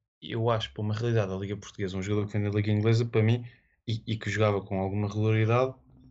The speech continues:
e com o que eu via no Otamendi, acho que vai sempre render. Ahm, a questão de, de ter sido do Porto não, não me interessa muito,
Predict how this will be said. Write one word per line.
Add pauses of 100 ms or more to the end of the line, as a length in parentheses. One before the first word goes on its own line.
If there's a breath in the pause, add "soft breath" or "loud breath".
(340)
e
com
o
que
eu
via
no
Otamendi,
acho
que
vai
sempre
render. (800)
Ahm, (1500)
a
questão
de,
de
ter
sido
do
Porto
não,
não
me
interessa
muito,